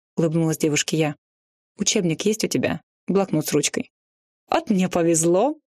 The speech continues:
Обрадованная Чикита резко встала с корточек и маленькими ножками посеменила по коридору, а через минуту уже притащила откуда-то пластиковый стул, большую синюю книгу в мягком переплёте и блокнот с ручкой.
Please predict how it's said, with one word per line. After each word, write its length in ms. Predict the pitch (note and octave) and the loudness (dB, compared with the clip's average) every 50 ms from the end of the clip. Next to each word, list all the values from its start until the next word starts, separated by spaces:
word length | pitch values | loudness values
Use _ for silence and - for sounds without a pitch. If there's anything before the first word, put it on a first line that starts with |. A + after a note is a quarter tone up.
| _ _ _ - | _ _ _ -6
Обрадованная 540 | - F#3+ E3+ F#3 F#3 F#3+ F3+ F3 F3 E3+ | -2 -2 0 2 2 2 2 2 2 0
Чикита 420 | E3 - - - - C#4 - - F3 | 0 0 -2 0 0 -2 0 0 0
резко 260 | F3+ F#3 - - - | 0 -2 -2 -2 -2
встала 240 | - - E3+ E3 E3 | -2 0 0 0 0
с 80 | - | 0
корточек 400 | - - D4+ - - - - - | 0 -2 -2 -2 -2 -4 -2 0
и 40 | G#3+ | 0
маленькими 420 | G3 G3+ G#3 G3+ F#3 E3+ F3+ E3 E3 | 0 2 2 0 0 0 0 0 0
ножками 380 | F#3 A#3 A#3 - - F#3+ F#3 | 2 0 0 0 0 0 0
посеменила 560 | F3 - E3 - - D#3+ D#3+ D#3+ E3 D#3+ D#3+ | 0 0 0 0 0 2 2 2 2 0 0
по 100 | D#3+ - | -2 -2
коридору, 520 | - - E3 F3+ F3 E3+ E3 D3+ C3+ C3+ - _ _ _ _ | -2 -2 0 0 0 0 0 0 -2 -4 -6 _ _ _ _
а 80 | - - | -6 -4
через 240 | - F3+ E3 D#3+ E3+ | -2 0 0 0 2
минуту 360 | E3+ E3 F#3 A#3+ B3 - E3 | 2 2 2 2 0 0 0
уже 120 | D#3 E3 | 0 0
притащила 500 | D#3+ E3+ E3 - E3+ - - - C#4+ B3 | 0 0 -2 0 0 0 0 0 0 0
откуда-то 360 | - - - A#3+ A#3+ A#3 G#3 | 0 0 0 0 0 0 -2
пластиковый 500 | F#3 - F3+ F3 - - - - D3 C#3+ | -2 -2 0 0 0 0 0 -2 -2 -2
стул, 320 | C#3+ - - - A#3 C#4 D4+ - _ _ _ _ _ | -2 0 0 2 2 0 0 -2 _ _ _ _ _
большую 300 | - F3+ F3 - - F3+ | 0 0 2 2 2 2
синюю 260 | - - E3+ E3 D#3+ | 2 2 2 2 0
книгу 300 | D#3 - A#3 C4+ C#4+ B3+ | 0 0 2 2 4 4
в 40 | B3 | 4
мягком 320 | A#3 B3 A#3+ - - A3+ G#3+ | 4 2 2 2 0 0 0
переплёте 540 | - A3+ A3+ G#3 G#3+ A3 A3 - - G3 - _ _ _ | 0 0 0 2 0 0 0 0 -2 -4 -6 _ _ _
и 80 | - D4 | 0 2
блокнот 360 | B3+ G#3+ F3 - F3 F3+ - | 2 2 0 0 -2 -4 -2
с 60 | - | 0
ручкой. 420 | - D#3 - - - - - - | 0 0 0 -2 -2 -4 -6 -8